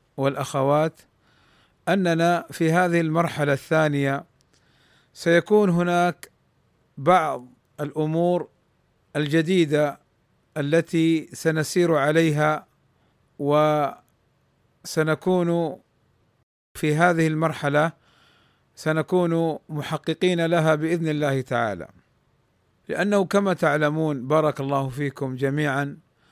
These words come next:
أن الحق بفضل الله عز وجل ظهر،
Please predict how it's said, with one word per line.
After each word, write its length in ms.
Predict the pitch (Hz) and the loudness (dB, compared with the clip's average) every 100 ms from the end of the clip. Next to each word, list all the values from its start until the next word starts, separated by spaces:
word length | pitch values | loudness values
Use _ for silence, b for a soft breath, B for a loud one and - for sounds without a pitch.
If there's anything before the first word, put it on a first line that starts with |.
| b b b b - | b b b b -4
أن 200 | 170 170 | -2 0
الحق 760 | 160 - 170 - 160 160 - | -2 -2 -4 0 0 0 -4
بفضل 360 | 143 135 165 156 | -8 -4 -2 -2
الله 380 | 147 151 143 143 | 0 0 0 0
عز 280 | 139 131 139 | -4 -2 -2
وجل 400 | 135 139 147 135 | 0 0 -2 0
ظهر، 400 | 147 131 104 | 0 0 -4